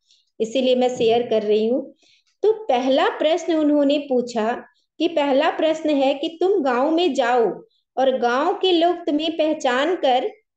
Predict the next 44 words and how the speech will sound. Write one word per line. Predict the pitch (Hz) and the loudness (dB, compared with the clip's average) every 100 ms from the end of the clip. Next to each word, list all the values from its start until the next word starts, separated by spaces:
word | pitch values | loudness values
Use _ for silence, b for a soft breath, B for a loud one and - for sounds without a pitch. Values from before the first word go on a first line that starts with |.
| - | -8
गालियां | 208 247 254 294 320 | -2 0 0 0 0
निकाले | 294 285 233 240 285 | -2 -2 0 0 0
तो | 330 | -2
तुम | - 311 294 | -2 -2 0
क्या | 277 240 | 0 0
करोगे? | 247 226 190 180 190 | 0 0 0 -2 -8
क्योंकि | - 269 269 | -8 -6 -2
उस | 359 277 277 277 | -2 -2 -4 -2
गांव | 269 285 339 | 0 0 0
में | 359 | 0
तो | 381 | -2
तुमने | 381 370 370 | -2 -2 0
बहुत | 330 277 285 381 427 | 0 0 -2 0 2
लोगों | 403 440 | 2 2
को | 440 | 2
मारा | 359 320 311 | 2 2 0
है, | 311 311 | 0 0
पीटा | 302 294 277 285 | 0 -2 -2 0
है, | 262 202 - - _ _ _ _ _ _ _ _ _ _ _ _ _ _ _ _ _ _ 294 | 0 -2 -4 -14 _ _ _ _ _ _ _ _ _ _ _ _ _ _ _ _ _ _ -2
कत्ल | 311 330 | 0 -2
किया | 320 294 277 | 0 0 2
है, | 254 220 | 2 0
सबका | 240 262 311 | -2 -2 -2
जीवन | 247 208 240 302 | -2 -2 0 0
लिया | 302 277 262 | 2 2 0
है, | 214 190 | -2 -2
तो | 262 | -4
उसी | - 277 277 403 | -2 -2 0 0
गांव | 294 262 269 | 0 0 0
में | 339 | 0
तुम | 403 370 | 0 0
वापस | 262 226 320 403 | 0 0 -2 -2
जाओगे | 240 247 208 196 240 277 B B - | 0 0 0 0 0 0 B B -4
और | 311 | -2
लोग | 311 269 359 | 2 2 2
तुम्हें | - 330 339 | 0 0 0
पहचान | 349 330 330 330 | 0 0 0 -2
कर | 320 370 277 | -2 -2 0
गालियां | 233 233 262 330 | 0 0 0 0
देंगे | 320 320 359 | 0 0 -2
तो | 381 | -2
तुम | 381 370 | -2 -2
क्या | 359 302 381 | -2 -2 0
करोगे?" | 403 247 190 180 - | 2 2 0 -2 -6